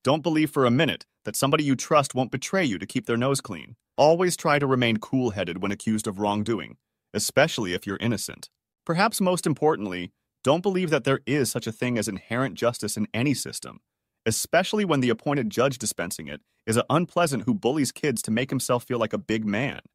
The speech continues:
Sorry for wall of text. Story twenty. Apparently my best friend in middle school humiliated me to get in with the popular kids.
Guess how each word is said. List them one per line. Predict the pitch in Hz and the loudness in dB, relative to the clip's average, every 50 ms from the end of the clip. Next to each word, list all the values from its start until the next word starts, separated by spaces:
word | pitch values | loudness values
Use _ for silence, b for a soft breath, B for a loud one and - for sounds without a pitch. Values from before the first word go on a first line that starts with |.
| _ _ _ _ - | _ _ _ _ -12
Sorry | - - 82 80 90 110 | -6 -4 -2 0 0 0
for | - 147 131 | 0 0 2
wall | 123 143 156 170 | 4 4 4 4
of | 180 | 2
text. | - - 185 127 - - - - - _ _ _ _ _ | 2 2 2 2 2 -4 -12 -14 -16 _ _ _ _ _
Story | - - - 87 90 95 | -12 -6 -4 -2 -2 -2
twenty. | 107 - 123 117 113 - - - _ _ _ _ _ _ | -4 -2 0 0 0 -2 -4 -12 _ _ _ _ _ _
Apparently | - 113 - 170 185 196 143 175 | -6 -2 0 0 0 2 0 0
my | 165 151 131 120 | 2 4 4 4
best | 107 - 143 165 - - | 6 4 4 4 4 0
friend | - 160 156 151 | -2 0 2 2
in | 135 120 | 2 2
middle | 123 139 156 - | 2 2 0 -2
school | - - - 117 113 107 | -4 -2 -2 -2 -2 -2
humiliated | - 139 135 127 131 156 175 180 151 120 110 110 107 | 0 0 0 0 0 0 0 2 2 2 2 2 0
me | 104 101 98 | -2 -2 -4
to | 95 98 | -4 -4
get | 92 104 101 | -4 -4 -4
in | 110 107 | -4 -4
with | 107 107 - | -4 -6 -8
the | 107 | -8
popular | - - 120 117 - - 107 98 95 | -4 0 0 0 0 -2 -6 -8 -8
kids. | - - - - - - - - - | -10 -12 -16 -16 -14 -14 -14 -14 -14